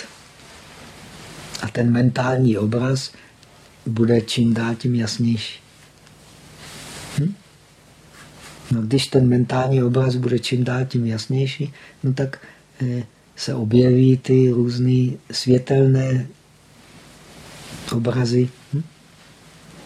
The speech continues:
První, jak už jsme se zmínili, první budou nejasný. Pak,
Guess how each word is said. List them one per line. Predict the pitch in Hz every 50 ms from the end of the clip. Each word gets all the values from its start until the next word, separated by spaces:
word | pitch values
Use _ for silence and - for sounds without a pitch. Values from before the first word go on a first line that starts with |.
| - - - - - - - - - - - - - - - - - - - - - - - - - - _ _ _ _ - - - _ - - - - - - - - - - - - - - - - - - - - - - - - - - - -
První, | - 127 107 101 113 113 113 113 110
jak | 110 110 107 - -
už | 107 -
jsme | - 113 110 110 113 104 -
se | - - 110
zmínili, | 101 110 117 117 120 120 120 123 120 120 113
první | - 117 110 107 110 110 110
budou | 104 107 110 110 113 117
nejasný. | 120 127 131 135 135 131 135 - - 131 131 131 127 131 131 - _ - - - - - - - - - - - - - - 110 107
Pak, | - 117 117 110 - - -